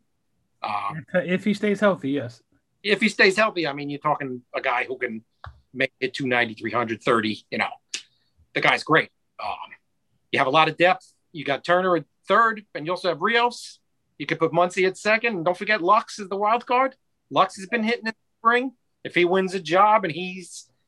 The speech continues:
Speaker 1: eighty percent of what he's supposed to be, that's another bat, you know.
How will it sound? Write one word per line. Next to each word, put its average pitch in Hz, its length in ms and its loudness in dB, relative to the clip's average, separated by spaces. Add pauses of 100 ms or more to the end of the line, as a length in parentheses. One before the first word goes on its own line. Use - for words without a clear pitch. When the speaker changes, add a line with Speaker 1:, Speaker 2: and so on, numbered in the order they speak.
(220)
Speaker 1:
eighty 156 180 4
percent 185 420 2
of 160 40 -6
what 185 180 4
he's 185 200 -4
supposed 214 300 4
to 196 40 -6
be, 247 240 -2
that's 262 160 -4
another 294 220 -2
bat, 123 220 0 (200)
you 156 100 -6
know. 165 340 -2